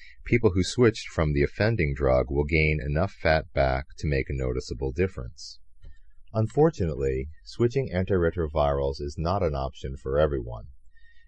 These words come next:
It is extremely important to consider an individual's H I V treatment history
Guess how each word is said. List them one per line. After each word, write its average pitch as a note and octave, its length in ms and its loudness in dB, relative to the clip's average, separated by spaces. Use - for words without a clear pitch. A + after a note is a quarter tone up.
It F#2+ 60 -2
is F2+ 140 -2
extremely A#2+ 640 0
important E2 560 2
to D#2 80 -2
consider D#2+ 400 0
an D2 80 0
individual's D2+ 560 0
H D2+ 200 2
I C#2+ 60 -6
V C#2+ 120 -2
treatment D2 420 -2
history B1+ 560 -4